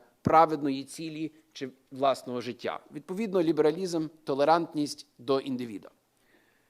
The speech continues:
Українська візія і українські цінності. Ну, ми без сумніву антиієрархічні. Я би навіть сказав, що у нас помірний певний анархізм. Є мало, і,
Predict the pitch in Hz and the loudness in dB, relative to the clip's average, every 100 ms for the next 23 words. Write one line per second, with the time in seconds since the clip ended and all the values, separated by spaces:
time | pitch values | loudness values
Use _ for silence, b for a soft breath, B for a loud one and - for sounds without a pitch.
0 | _ _ _ _ _ _ _ - 160 233 | _ _ _ _ _ _ _ -12 -2 2
1 | 277 285 - 208 226 254 208 214 180 170 | 2 2 2 2 2 -2 4 4 4 0
2 | 180 185 175 - 156 170 127 113 - - | 2 2 0 -4 -4 0 2 0 -8 -16
3 | - _ _ - 196 233 - _ _ _ | -18 _ _ -6 -2 -2 -4 _ _ _
4 | _ _ _ _ _ _ - - 185 202 | _ _ _ _ _ _ -20 -2 2 4
5 | 208 254 254 233 220 196 190 180 170 160 | 4 4 2 4 4 6 4 4 2 4
6 | 151 - 117 - - - _ _ _ _ | 2 -4 -12 -12 -14 -20 _ _ _ _
7 | - 156 170 175 170 - 170 165 160 170 | 0 2 6 4 4 0 0 0 0 0
8 | 165 170 170 180 160 151 151 151 147 151 | 0 0 4 4 4 2 4 4 2 2
9 | 139 - 131 95 - _ _ _ 135 160 | 0 -2 -8 -10 -12 _ _ _ -6 -2
10 | 202 196 160 156 160 | 4 6 6 4 2